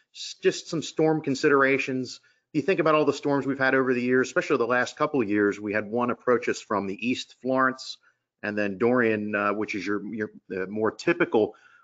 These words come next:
route of storms in our, in our western part of the Atlantic Basin, uh, coming up from the south. And if you recall, uh, with the impacts, you know, we had a, the arrival of some impacts, uh, versus,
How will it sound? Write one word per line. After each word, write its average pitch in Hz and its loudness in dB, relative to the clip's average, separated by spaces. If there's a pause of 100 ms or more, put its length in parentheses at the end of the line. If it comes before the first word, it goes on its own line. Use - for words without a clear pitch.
route 104 0
of 98 -4
storms 101 -2
in 98 -4
our, 98 0
in 104 -8
our 98 0 (380)
western 113 0
part 107 2
of 104 2
the 104 2
Atlantic 101 0
Basin, 101 -2 (320)
uh, 110 0 (120)
coming 120 0
up 110 -2
from 95 -4
the 90 -8
south. 110 0
And 104 -6
if 98 -10
you 101 -6
recall, 120 0 (540)
uh, 101 -2
with 113 -4
the 110 -4
impacts, 104 -2
you 110 -10
know, 101 -4
we 107 -6
had 110 0
a, 107 0
the 101 -6
arrival 123 2
of 110 2
some 131 -2
impacts, 113 -4
uh, 98 -6
versus, 101 -2